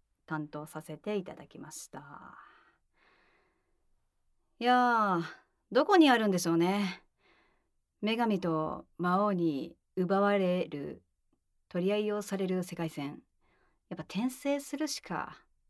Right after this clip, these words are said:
ねえか。<laughs> 転生したらワンチャンあるかな。まあ、最近もね、転生ものもなんか色々変わってきてるらしいですけども。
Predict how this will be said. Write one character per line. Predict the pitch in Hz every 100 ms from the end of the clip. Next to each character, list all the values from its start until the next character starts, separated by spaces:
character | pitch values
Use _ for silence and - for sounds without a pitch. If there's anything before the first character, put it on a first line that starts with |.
| _ -
ね | 196
え |
か。 | 220 - - _ - - - - - -
<laughs> | 254 247 220 180 180 - - - 277 254
転 | - 320
生 | 403 466
し | 466
た | 453
ら | 220
ワ | 214
ン | 208
チ | 226
ャ |
ン |
あ | 214
る | 185
か | 175
な。 | 165 160 160 156 156 - - 202 _ _ - - - - - _
ま | -
あ、 | 185
最 | 233 226
近 | 233
も | 226
ね、 | 247
転 | 240 202 196
生 | 196
も | 185 180
の | 175
も | 175
な | 175
ん |
か | 160
色 | 170
々 | 170 175
変 | 175
わ |
っ | 170
て | 170
き |
て | -
る | 147
ら | 131
し | 147 -
い |
で | 110
す | 123
け | 120
ど | 107
も。 | 110